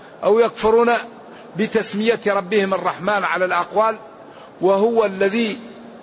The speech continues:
شملهم بكل خير ودفع عنهم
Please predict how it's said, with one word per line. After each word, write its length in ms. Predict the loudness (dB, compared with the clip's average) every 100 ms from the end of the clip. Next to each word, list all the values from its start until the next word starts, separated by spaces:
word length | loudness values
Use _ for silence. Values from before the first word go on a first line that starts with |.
| -20 -20 -20
شملهم 680 | -4 0 2 2 2 0 -2
بكل 480 | -4 -4 -2 0 0
خير 480 | 0 0 0 -2 -4 -8 -18 -20 -20 -20 -20 -20 -20 -4
ودفع 440 | 0 2 2 0 0
عنهم 380 | 2 0 0